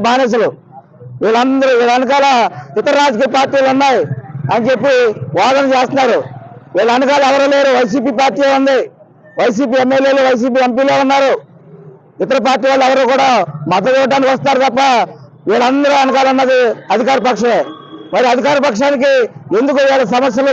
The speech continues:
పరిష్కారంలో చొరవ చూపట్లేదో మేము అడుగుతున్నాం. ఖచ్చితంగా ఈరోజు అంగన్వాడీ యొక్క సమస్యలు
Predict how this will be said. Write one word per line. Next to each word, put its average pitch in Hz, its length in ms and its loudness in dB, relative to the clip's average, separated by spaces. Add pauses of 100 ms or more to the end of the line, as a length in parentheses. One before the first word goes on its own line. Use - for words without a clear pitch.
పరిష్కారంలో 262 580 0 (360)
చొరవ 269 260 0
చూపట్లేదో 262 520 0
మేము 247 180 2
అడుగుతున్నాం. 233 360 0 (1080)
ఖచ్చితంగా 269 540 0
ఈరోజు 285 320 2 (460)
అంగన్వాడీ 277 500 2
యొక్క 262 240 -2
సమస్యలు 262 340 0